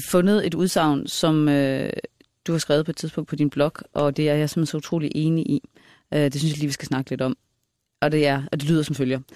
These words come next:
"It's time to make the machines adapt to humans instead of the other way around, and for the first time in history, technology actually leans towards that." Det,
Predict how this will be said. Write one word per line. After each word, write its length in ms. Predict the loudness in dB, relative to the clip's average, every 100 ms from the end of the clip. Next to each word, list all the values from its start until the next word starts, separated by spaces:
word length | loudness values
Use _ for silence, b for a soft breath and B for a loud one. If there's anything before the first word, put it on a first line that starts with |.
| b b b -2
"It's 200 | 0 0
time 340 | 2 2 4 2
to 160 | 2
make 200 | 2 2 2
the 80 |
machines 500 | 2 2 2 2 2 0
adapt 380 | 0 0 -2 -4
to 120 | -6 0
humans 360 | 4 4 4 0
instead 320 | -4 -2 -2
of 80 | 0
the 120 | 0
other 140 | 0
way 160 | 0 0
around, 400 | 0 0 0 -4 -4
and 100 | -4
for 120 | -2
the 60 | -2
first 260 | 0 -2
time 240 | 2 2 2
in 60 |
history, 380 | 2 -2 -2 -2
technology 500 | -2 -2 0 0 -2
actually 500 | -4 -6 -6 -4 -4
leans 400 | 0 0 0 -2
towards 400 | -6 -6 -6 -8
that." 180 | -12 -12 -14 _ _ _ _ B B B B B B B _ _ _
Det, 160 | 0 0